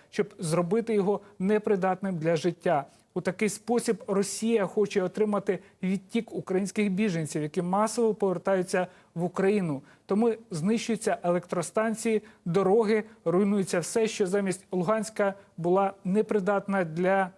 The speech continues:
життя. Е, обстріл тес ведеться з гори, де розквартировані російські військові.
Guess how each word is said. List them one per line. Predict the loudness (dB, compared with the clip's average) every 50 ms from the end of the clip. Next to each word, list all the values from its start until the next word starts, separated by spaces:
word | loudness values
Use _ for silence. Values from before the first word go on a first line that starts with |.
| -14 _
життя. | -10 -4 -4 -4 -4 -2 -2 0 2 2 2 0 -4 -10 _ _ _ _ _ _ _ _ _ _ _ _ _ _ -14 -10 -6
Е, | -6 -6 -6 -8 _ _ _ _ _ _ -2 0
обстріл | 0 0 0 -2 0 2 2 2 2
тес | 2 0 0 0 0 0
ведеться | 0 0 0 0 0 0 -2 -2
з | 0
гори, | 0 2 2 4 2 2 0 -2 -8 -14 _
де | -4 0 0 2 2
розквартировані | 2 0 -2 -6 -8 -4 -2 -2 -2 -2 -2 -2 0 2 2 2 2 0 -2 -4 -6 -6
російські | -6 -6 -6 -4 -4 -6 -6 -6 -6 -6 -4
військові. | -4 -4 -4 -4 -2 -2 0 0 -2